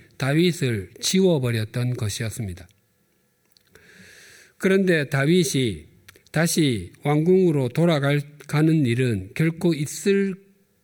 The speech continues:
일이 아니라고 확신해, 하-, 하며 시므이가 마음으로 지워버렸던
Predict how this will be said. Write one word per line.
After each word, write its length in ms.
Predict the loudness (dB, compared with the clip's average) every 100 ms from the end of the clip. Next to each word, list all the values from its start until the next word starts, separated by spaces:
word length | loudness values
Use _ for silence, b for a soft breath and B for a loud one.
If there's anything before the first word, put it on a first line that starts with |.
| _ _ _ _ _ _ _ _ -2
일이 300 | 0 2 2
아니라고 720 | 0 0 2 2 0 0 -2
확신해, 520 | -2 -4 0 2 2 -2
하-, 220 | -6 -6 -8 _ _
하며 500 | -10 0 2 0 -6 -12 B B B
시므이가 840 | -8 0 4 6 4 2 -2 -4 -4
마음으로 600 | 0 2 4 4 2 0
지워버렸던 1300 | -2 0 2 2 0 -2 -4 -4 -2 0 0 -2 -8